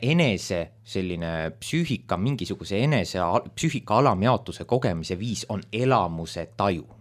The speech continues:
No elamus on näiteks see, äh, sõidad autoga koju, siis läheb, äh, kumm järsku tühjaks kohe, kui sa, no sa tajud, et kui see kumm, kui sa tead, et sul on nii,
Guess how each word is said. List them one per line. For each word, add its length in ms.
No 120
elamus 480
on 80
näiteks 400
see, 160
äh, 1200
sõidad 320
autoga 300
koju, 460
siis 280
läheb, 360
äh, 240
kumm 360
järsku 400
tühjaks 420
kohe, 220
kui 160
sa, 220
no 140
sa 140
tajud, 320
et 100
kui 120
see 80
kumm, 340
kui 140
sa 80
tead, 240
et 100
sul 200
on 80
nii, 160